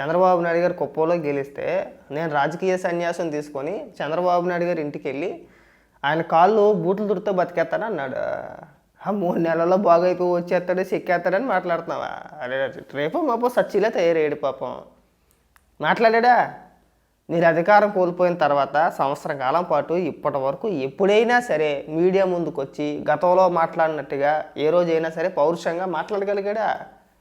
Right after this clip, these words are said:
మీరంతా ఇది, ఆ, అదేదో సామెత ఉంటుంది, ఆ టైప్ మీరు కుక్కలు అంటారు.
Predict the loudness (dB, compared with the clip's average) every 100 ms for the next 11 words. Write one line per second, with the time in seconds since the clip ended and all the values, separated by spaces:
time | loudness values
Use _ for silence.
0 | _ _ _ _ _ _ -6 2 4 4
1 | 2 0 0 0 0 2 2 0 -2 -4
2 | -6 -4 -4 -4 -4 -6 -10 -12 -10 -6
3 | -4 -2 0 2 4 4 4 0 -2 -2
4 | -2 -2 0 2 2 0 -2 -6 -4 -4
5 | -2 0 0 -2 -4 -4 -6